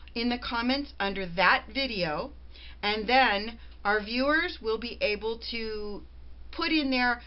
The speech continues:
the things that they will be able to supply. So let's say that you've lost something in the hurricane and you say, "I'd like a paper trimmer and some cardstock." Then someone else might say, "I have cardstock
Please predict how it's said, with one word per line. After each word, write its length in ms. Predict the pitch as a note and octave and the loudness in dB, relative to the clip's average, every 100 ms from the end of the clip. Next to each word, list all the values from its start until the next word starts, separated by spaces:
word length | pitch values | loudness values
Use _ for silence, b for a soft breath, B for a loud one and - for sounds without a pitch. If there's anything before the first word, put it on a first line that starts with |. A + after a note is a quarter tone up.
| B | B
the 80 | A#3 | -4
things 300 | A#3+ C4+ B3+ | 2 2 2
that 240 | G#3+ G3+ | 0 4
they 220 | C4 C4+ C#4 | 8 8 6
will 140 | A#3+ | 0
be 180 | A#3 A3 - | -4 -2 0
able 240 | A3 G#3+ | 0 -2
to 120 | G#3+ | -6
supply. 540 | G3 - A3 F#3+ D3+ - B B B | -8 -8 2 2 2 -2 B B B
So 140 | A3+ | 0
let's 340 | G#3+ B3+ B3+ - | 4 4 2 2
say 180 | C4+ B3 | 2 2
that 140 | A#3 | -2
you've 360 | G3+ A3 G#3+ G3 | -2 -6 -6 0
lost 240 | A3+ A#3+ | 2 2
something 260 | C4 B3 A3+ | 0 -4 -6
in 60 | A3 | -6
the 80 | |
hurricane 600 | A3 A3+ A3+ A#3+ G#3 G#3 G#3 B - | -2 -2 -2 -2 -2 -2 -8 B -2
and 320 | F#3+ F#3+ F#3 | 0 0 -2
you 220 | - G3+ | -6 -8
say, 380 | - G#3+ F#3+ F#3+ F#3+ | -4 4 4 4 2
"I'd 240 | G3 F#3+ | 2 2
like 260 | G3 G3 F#3+ | 2 2 0
a 60 | |
paper 380 | - A#3+ A#3 F#3+ | 2 2 2 -4
trimmer 460 | - F#3+ D#3+ D3 - B B G3+ | -2 -2 0 -2 -4 B B -2
and 480 | G3 G3 F#3+ F#3+ | 0 2 0 -4
some 460 | F#3 G#3 G3 F#3+ F#3 | -6 -4 -2 -4 -8
cardstock." 800 | - A3+ G#3+ - G3+ D3 - - - B B - | 2 2 2 0 -2 -2 -2 -10 -14 B B -10
Then 580 | F3+ G#3 G3+ G3 G3 - | 0 2 2 0 -6 -10
someone 400 | - C4 A3+ A3 | -4 -2 0 2
else 240 | A3+ A#3+ A#3 | 2 0 0
might 240 | G#3+ G#3 - | -2 -2 -4
say, 420 | A3 G#3 G3 G3 B B B3+ | 0 2 2 0 B B 6
"I 200 | E4+ G4+ F4+ | 8 8 4
have 140 | B3+ | 2
cardstock 580 | - G#3+ G#3 - G3+ | 0 0 0 0 0